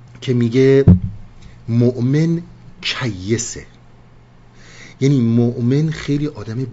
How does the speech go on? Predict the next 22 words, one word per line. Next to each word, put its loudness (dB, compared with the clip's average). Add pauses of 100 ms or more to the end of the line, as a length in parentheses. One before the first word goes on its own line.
باهوشیه. -8 (120)
کسی -6
که -10
خنگ -4
باشه -4
نمیتونه -4
مؤمن -14
باشه. -10
این -2
حدیث -8
از -4 (280)
پیغمبر -4
اسلامه. -12 (380)
مؤمن 2
باید 2
آدم -4 (520)
باهوشی -2
باشه، -10
باهوش -4
از -4
نظر -4
اینکه 0